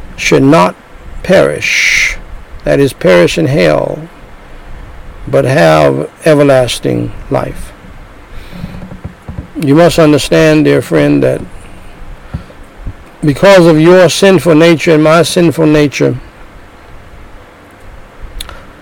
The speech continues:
because of how depraved we are, we don't think like God. We don't see things the way God sees things, and He does not, uh, and, and so His thoughts are not our thoughts.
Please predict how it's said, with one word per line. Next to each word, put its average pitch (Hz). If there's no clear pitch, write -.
because 170
of 160
how 160
depraved 180
we 165
are, 135
we 147
don't 170
think 180
like 143
God. 127
We 135
don't 170
see 202
things 156
the 147
way 143
God 151
sees 127
things, 123
and 123
He 156
does 147
not, 131
uh, 113
and, 131
and 127
so 135
His 151
thoughts 165
are 139
not 143
our 143
thoughts. -